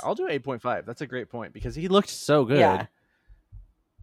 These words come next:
Speaker 2: I loved,
Speaker 1: Yeah.
Speaker 2: he used to rock that hairstyle in earnest back in the day.
Speaker 1: I know.
Speaker 2: Yeah.
Speaker 1: Yeah.
Speaker 2: And I was like, "Oh, I miss that guy."
Speaker 1: Yeah. Who's this,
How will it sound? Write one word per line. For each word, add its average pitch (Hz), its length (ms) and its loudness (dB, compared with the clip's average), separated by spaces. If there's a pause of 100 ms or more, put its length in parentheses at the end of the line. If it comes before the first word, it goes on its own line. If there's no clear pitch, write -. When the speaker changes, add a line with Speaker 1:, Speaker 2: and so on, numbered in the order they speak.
(1000)
Speaker 2:
I 185 140 6
loved, 185 460 4
Speaker 1:
Yeah. 110 180 -6
Speaker 2:
he 220 220 -4
used 254 160 -4
to 262 80 -4
rock 180 320 4
that 165 160 2
hairstyle 156 520 0
in - 160 -6
earnest 151 640 -8
back - 220 -8
in - 80 -12
the - 80 -12
day. - 360 -8 (1300)
Speaker 1:
I 123 120 0
know. 135 240 8
Speaker 2:
Yeah. 139 160 2 (240)
Speaker 1:
Yeah. 120 160 6
Speaker 2:
And 175 80 6
I 175 80 8
was 175 160 0
like, 165 260 2
"Oh, 381 200 0
I 165 120 4
miss 196 260 -6
that - 280 -4
guy." - 340 -8 (1800)
Speaker 1:
Yeah. 151 300 2 (180)
Who's 226 160 -4
this, - 240 -4